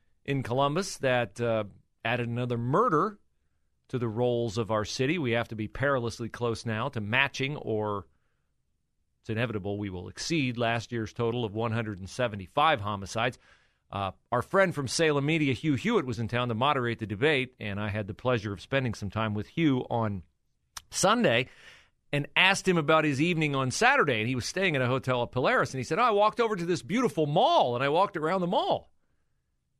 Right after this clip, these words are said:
And I said, "Did anyone tell you that there have been two shootings at that mall recently?" And he was astounded. He's like, "It doesn't look like a mall where there would be shootings." And I'm like, "No,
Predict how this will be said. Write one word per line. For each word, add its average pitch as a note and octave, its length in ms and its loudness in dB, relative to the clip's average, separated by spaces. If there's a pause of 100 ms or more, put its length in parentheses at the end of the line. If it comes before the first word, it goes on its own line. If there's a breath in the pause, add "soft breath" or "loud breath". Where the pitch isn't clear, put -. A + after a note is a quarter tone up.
(200)
And B2+ 140 -2
I C3 80 0
said, B2 400 0 (800)
"Did E3 160 4
anyone C4 320 0
tell A#3+ 200 4
you A#3 160 -2
that G3+ 140 -2
there G#3 120 4
have F#3 80 0
been F#3+ 180 2
two G#3+ 300 -2
shootings F#3+ 500 0
at B2+ 100 -4
that A#2+ 200 0
mall A2+ 280 -2
recently?" G#2 460 -8 (720)
And C3+ 120 -2
he G3 120 4
was G3 180 2
astounded. D4 800 2 (100)
He's C3 120 -4
like, E3 120 4
"It - 80 2
doesn't A#3+ 240 4
look B3+ 140 2
like B3 140 6
a A#3+ 40 4
mall B3+ 240 6
where C4 80 4
there C4+ 100 0
would C4+ 120 -2
be C#4 100 0
shootings." E4 440 0
And B2+ 80 -4
I'm B2+ 80 -6
like, C3 160 -4 (120)
"No, C3+ 200 -4